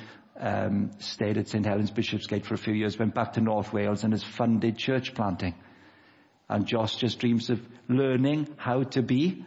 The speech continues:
a pastor teacher in a local church so he can go back to Wales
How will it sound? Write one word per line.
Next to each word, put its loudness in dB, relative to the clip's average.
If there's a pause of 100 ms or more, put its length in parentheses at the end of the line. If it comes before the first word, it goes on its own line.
(160)
a 0
pastor 0
teacher 0
in 2
a 4
local 2
church -2
so -2
he 2
can 2
go 0
back -2
to -2
Wales -2